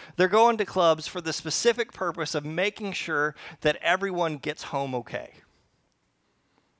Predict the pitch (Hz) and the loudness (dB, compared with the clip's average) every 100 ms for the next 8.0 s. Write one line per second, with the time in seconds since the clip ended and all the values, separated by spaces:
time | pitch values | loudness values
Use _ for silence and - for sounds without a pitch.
0 | _ _ _ _ - 180 180 180 165 - | _ _ _ _ 0 2 4 4 4 2
1 | 180 170 160 143 139 135 143 143 147 147 | 2 4 2 2 -2 0 0 2 2 0
2 | 143 139 - 127 120 120 117 123 123 123 | -4 -6 0 2 2 -2 -6 -2 -2 -2
3 | 120 110 - _ - - 147 147 143 - | -4 -10 -14 _ -16 0 0 2 -2 -4
4 | 160 160 139 139 135 - 143 147 - 147 | -4 -4 -6 -6 -6 -4 -4 -4 -8 -8
5 | 127 123 117 113 - 123 123 117 110 107 | -2 0 0 -2 -6 -6 -6 -2 0 0
6 | - 156 151 151 143 135 - - - 151 | -4 -4 2 4 4 0 -6 -20 0 2
7 | 139 151 156 - 170 165 - 165 147 131 | 2 0 -2 0 -2 -2 -4 0 0 -2